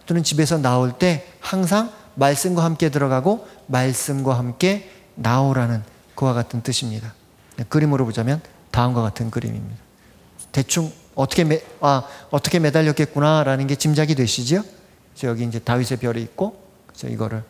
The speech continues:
이제 세로로 해서 양쪽에다 못을 박아서 들어갈 때 집에 들어갈 때 말씀을 한번 읽고 들어가고, 또 집에서 나올 때도 그 말씀과 함께, 그죠? 그 길을 떠나는 그와 같은 태도를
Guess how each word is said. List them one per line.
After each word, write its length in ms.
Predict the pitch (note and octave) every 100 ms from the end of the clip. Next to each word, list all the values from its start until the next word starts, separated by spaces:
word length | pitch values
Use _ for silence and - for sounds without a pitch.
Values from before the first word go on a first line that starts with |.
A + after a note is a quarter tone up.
| - _
이제 80 | -
세로로 540 | A2 - F3 D3 A#2 C#3+
해서 320 | B2+ A2 A2+
양쪽에다 600 | A#2+ B2+ B2+ A#2+ A2+ G#2 - - -
못을 280 | B2 A#2+ B2+
박아서 580 | A2 G#2+ G#2+ G#2 D3+ - - -
들어갈 300 | D3+ C#3+ C3
때 380 | - F#3+ A3 - - - -
집에 140 | D#3
들어갈 340 | C#3+ C#3+ C#3 C3
때 260 | - G3+ F3
말씀을 380 | B2+ B2 C#3 C3
한번 220 | C3 B2+
읽고 400 | C3 B2 E3 D#3
들어가고, 600 | C#3 B2 A#2+ D#3 A3 - - -
또 60 | C#3
집에서 300 | - C3 C#3
나올 280 | A#2 A2+ A2+
때도 420 | - A#2+ G3+ - -
그 120 | - B2+
말씀과 480 | A2+ A2 B2 A#2+
함께, 500 | A2 B2+ A#2 - G#2 - - _ -
그죠? 260 | - A#2+ D3 E3
그 300 | - A2+ G#2+ A2 - - _
길을 220 | - C3 A#2+
떠나는 540 | D3+ C3+ A#2 B2 A2+ - - _
그와 180 | - B2
같은 300 | A2+ - A2
태도를 540 | - C#3 B2 A2 A#2+